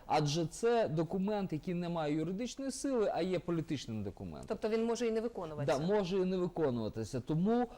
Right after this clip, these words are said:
Speaker 1: була наполягання фракції «Удар» про те,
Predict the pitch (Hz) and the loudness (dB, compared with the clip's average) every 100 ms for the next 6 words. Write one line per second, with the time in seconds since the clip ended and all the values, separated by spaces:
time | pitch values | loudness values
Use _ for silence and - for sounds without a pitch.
0 | - 139 143 175 190 170 151 165 156 175 | -6 -2 2 4 6 4 2 -2 0 2
1 | 165 160 135 127 120 - 131 120 - 123 | 2 2 2 2 -2 0 0 0 -2 -2
2 | 127 156 180 175 - 135 - 175 196 | 0 2 0 0 -2 -4 -2 -2 -2